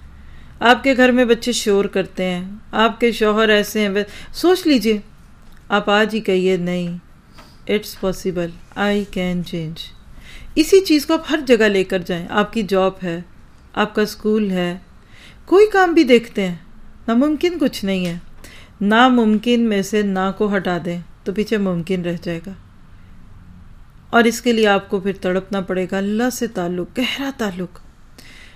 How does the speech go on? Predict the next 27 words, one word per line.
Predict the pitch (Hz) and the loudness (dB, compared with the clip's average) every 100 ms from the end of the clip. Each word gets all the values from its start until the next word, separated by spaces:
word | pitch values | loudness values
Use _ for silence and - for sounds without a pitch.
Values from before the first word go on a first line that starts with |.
| - - - - | -20 -20 -20 -2
کتنے | 330 339 - 392 427 | -2 -2 -4 0 4
بھی | 403 | 4
حالات | 269 226 226 226 | 6 4 4 2
خراب | 214 202 214 | 0 2 2
ہونا | 214 196 208 214 208 - - | 0 0 -2 -6 -10 -20 -12
تو | 220 | -4
میں | 196 196 | -2 -2
نہیں | 196 | -2
گھبراتی، | 185 170 165 165 170 - - - | -4 -4 -6 -8 -16 -16 -16 -6
الحمدللہ، | 196 - 196 190 180 175 175 185 | -6 -4 -4 -2 -4 -6 -4 -2
یہ | 202 | 0
اللہ | 208 208 | 0 -2
کی | 196 | -2
دین | 180 175 160 | -4 -4 -6
ہے۔ | 175 - - - - - - - - - - - | -12 -16 -20 -20 -20 -20 -20 -20 -20 -20 -20 -12
دس | 180 233 269 | 2 2 2
کام | - 233 233 | 2 2 2
ہے، | 233 | 0
میں | 220 | 0
کہتی، | 220 226 | -2 -2
"کوئی | 226 214 | 0 0
بات | 208 214 | 2 0
نہیں، | 214 | 0
عقل | 202 220 214 | 0 -2 -2
سامنے | 208 185 202 | -2 -2 0
رکھو، | 214 208 214 214 | -2 -2 0 0
دماغ | 175 185 185 | 0 -2 0